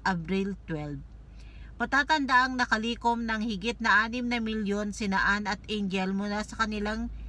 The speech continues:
isinagawang celebrity auction na Shop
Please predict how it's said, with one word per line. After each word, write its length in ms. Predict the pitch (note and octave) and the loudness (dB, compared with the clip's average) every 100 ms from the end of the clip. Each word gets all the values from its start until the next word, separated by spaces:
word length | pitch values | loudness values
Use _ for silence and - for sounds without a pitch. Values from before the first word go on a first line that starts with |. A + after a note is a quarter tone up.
| - - - | -10 -12 -8
isinagawang 800 | G#3 A#3 A3 G#3 G#3 G3+ G#3+ A3 | -6 0 0 2 2 0 0 -2
celebrity 720 | G#3+ G3+ G#3 G#3+ A3 A3 A3 | -2 0 0 -4 -4 -4 -2
auction 640 | G3 - - F#3+ F3 F#3+ - - - - - - - | -4 -4 -2 -2 0 -2 -6 -12 -12 -12 -12 -8 0
na 160 | G3+ | 0
Shop 320 | - A#3 A3+ | 2 4 4